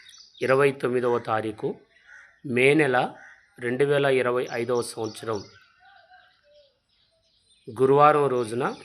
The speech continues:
దేవుని మహా ఉన్నతమైనటువంటి కృపలో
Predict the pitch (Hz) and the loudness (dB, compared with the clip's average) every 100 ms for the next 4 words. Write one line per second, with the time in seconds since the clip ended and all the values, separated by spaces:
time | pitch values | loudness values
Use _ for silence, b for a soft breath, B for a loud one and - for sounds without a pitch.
0 | - - - _ - _ _ _ _ _ | -20 -20 -20 _ -20 _ _ _ _ _
1 | _ _ _ _ _ _ _ - 131 147 | _ _ _ _ _ _ _ 0 2 4
2 | 160 151 131 117 151 151 143 139 131 127 | 2 0 -2 0 0 2 0 -4 -6 -6
3 | 123 120 120 110 120 - 120 117 127 113 | -6 -6 -8 -8 -10 -10 -10 -6 -4 -6
4 | - | -8